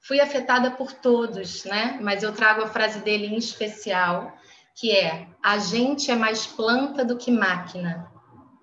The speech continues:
O meu processo no Lab passa por essa sensação de ser planta, ao mesmo tempo de ser humana. Então, eu tô enquantando ainda essa sensação. Aqui do meu lado eu tenho uma planta.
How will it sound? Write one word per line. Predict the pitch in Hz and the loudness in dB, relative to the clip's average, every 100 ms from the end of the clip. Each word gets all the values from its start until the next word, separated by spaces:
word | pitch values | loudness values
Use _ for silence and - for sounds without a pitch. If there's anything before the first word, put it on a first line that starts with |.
| _ _ - _ _ - - _ _ _ | _ _ -20 _ _ -20 -20 _ _ _
O | 208 | 0
meu | 233 | 2
processo | 240 254 240 247 262 254 | 4 2 4 2 2 2
no | 233 226 | 0 4
Lab | 220 220 240 | 4 4 2
passa | 240 220 240 233 | 4 2 2 -2
por | 240 | -2
essa | 226 - | -2 -4
sensação | 220 226 220 208 - 220 | -6 -6 -4 -6 -4 -4
de | 226 | -4
ser | - 214 185 - | -6 -8 -8 -4
planta, | 190 202 226 - 277 - | -4 -2 -4 -2 -4 -2
ao | 208 214 | -2 0
mesmo | 214 214 220 | 0 -4 -6
tempo | 208 220 214 | -6 -6 -6
de | 202 | -10
ser | - - | -12 -8
humana. | 214 214 202 196 202 226 339 - - - _ _ _ - | -6 -4 -4 -4 -4 -6 -6 -12 -20 -20 _ _ _ -10
Então, | 220 233 233 | -4 0 2
eu | 240 | 2
tô | 254 | 2
enquantando | 247 247 269 269 254 247 254 269 | 2 2 2 2 2 2 4 4
ainda | 240 226 240 233 | 2 4 2 0
essa | - | -4
sensação. | 220 220 220 220 214 - 208 214 220 | -6 -6 -6 -8 -10 -2 0 0 -2
Aqui | 214 220 | -4 -4
do | 214 | -2
meu | 214 | 0
lado | 208 214 214 | 2 2 0
eu | |
tenho | 208 226 | -4 -4
uma | 226 226 226 | 0 -2 -2
planta. | 233 220 214 240 - 277 | 0 2 2 0 2 2